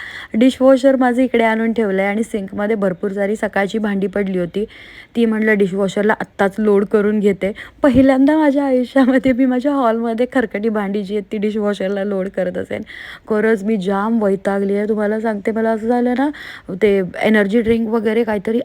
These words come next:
आणावं, तीन चार बॉटल प्याव्या आणि कामाला लागावं असं मला वाटायला लागलं आहे. प्लस मला हे सगळं करायचं आहे, याच्यासोबत युद्धवीरची परीक्षा सुरू आहे टर्म वन. मी त्यांना actually दोघांना शाळेला पाठवलंच नसतं, पण त्याची एक्झाम आहे, त्याला पाठवायलाच पाहिजे.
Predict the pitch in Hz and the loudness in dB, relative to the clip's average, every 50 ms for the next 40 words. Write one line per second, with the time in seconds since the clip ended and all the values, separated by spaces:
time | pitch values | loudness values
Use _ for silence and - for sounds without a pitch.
0 | - - 226 220 220 220 214 220 247 269 - - - - - - 247 240 220 180 | -2 -4 -4 -4 -4 -4 -4 -4 -4 -4 -6 -10 -20 -20 -8 0 0 0 2 2
1 | 214 202 208 214 220 208 185 - 220 226 185 - 214 220 220 208 240 262 294 - | 0 -2 0 0 0 0 0 -2 -4 -4 -2 -4 -2 -2 0 0 0 -2 -2 -4
2 | - - - - _ - - 202 208 214 - 226 196 190 196 190 196 202 202 196 | -12 -18 -20 -14 _ -6 -4 -4 -4 -2 -2 -2 -2 0 -2 -2 0 0 0 -2
3 | 190 175 185 175 185 190 185 - 220 214 202 196 196 196 185 170 185 180 180 180 | -2 -2 -2 -2 -2 -4 -4 -4 -4 -2 0 0 0 -2 -2 -2 -2 -2 -2 -2
4 | 170 185 185 185 - - - - - - _ - 240 240 262 254 - 247 226 220 | -2 -2 -4 -4 -6 -14 -18 -18 -18 -8 _ 2 4 4 4 2 2 0 2 2
5 | 214 214 226 247 - - - - - 208 226 254 277 262 269 247 240 240 233 - | 2 2 0 0 -2 -4 -6 -2 2 4 4 4 4 2 2 0 0 0 0 0
6 | - 214 190 185 180 180 - - 185 190 208 196 202 202 185 175 220 226 - 220 | 0 0 0 0 0 -2 -2 -4 -2 -2 0 0 0 0 0 0 -2 -4 -4 -6
7 | 208 - 247 254 233 220 226 214 220 202 190 196 196 214 220 202 190 - 247 - | -6 -4 -4 -4 -4 -4 -4 -2 -2 -2 -2 -2 0 -2 -2 -2 -4 -6 -6 -2
8 | - 220 208 202 190 - - 240 240 - - 226 196 196 190 180 185 196 185 _ | 0 0 0 0 -2 -2 -2 -4 -2 -2 -4 -4 -2 0 0 0 0 -2 -2 _
9 | 220 202 190 190 196 190 190 190 185 175 175 202 226 - - - - - - - | 2 2 4 2 0 0 2 2 2 2 2 -2 -6 -10 -16 -20 -20 -20 -20 -20
10 | _ - 226 247 226 254 240 240 240 233 226 - - 247 233 240 220 226 208 190 | _ 0 0 2 2 2 2 2 2 0 0 -2 -2 0 0 2 2 0 0 0
11 | 208 208 233 233 247 226 202 208 208 220 208 220 208 190 - 196 196 202 208 220 | -2 -2 -2 -2 0 0 0 0 -2 -2 -2 -4 -4 -4 -4 -4 -2 -2 -2 -2
12 | 208 214 196 180 - - 185 175 185 196 196 196 190 185 - 226 214 202 180 180 | -2 -6 -6 -8 -6 -6 -6 -4 -4 -4 -4 -4 -4 -2 -2 -2 -2 -2 -2 -4
13 | 208 220 226 233 240 240 226 214 196 196 185 185 175 170 - 180 190 196 202 202 | -4 -2 -2 -2 -2 -2 -2 -2 -2 -2 -2 -2 -4 -4 -2 -4 -2 -2 -2 -4
14 | 196 - 190 196 185 190 208 | -4 -4 -4 -2 -2 -4 -6